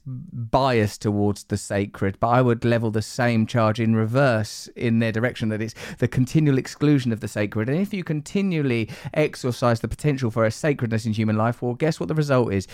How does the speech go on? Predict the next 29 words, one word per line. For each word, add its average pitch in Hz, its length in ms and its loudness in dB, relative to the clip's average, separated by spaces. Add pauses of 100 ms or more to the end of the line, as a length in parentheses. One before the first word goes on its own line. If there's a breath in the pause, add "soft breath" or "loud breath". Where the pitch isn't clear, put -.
(120)
You 120 120 2
can 113 100 2
treat 160 280 2
human 151 260 2
beings 131 260 0
badly. 131 480 0 (140 soft breath)
You 131 80 0
can 131 100 2
treat 147 260 2
the 143 140 4
earth 139 160 6
as, 139 320 -2
as 135 180 0
a 135 60 0
resource. 131 520 2 (180 loud breath)
You 127 100 2
can 127 180 2
create 143 360 0
heavily 143 380 0
hierarchical 131 760 2
societies, 123 600 -2
and 127 80 -4
it 120 80 -6
doesn't 127 240 -2
matter 123 220 0
where 123 140 0
people 123 300 -4
are 117 60 -4
exploited 123 560 -4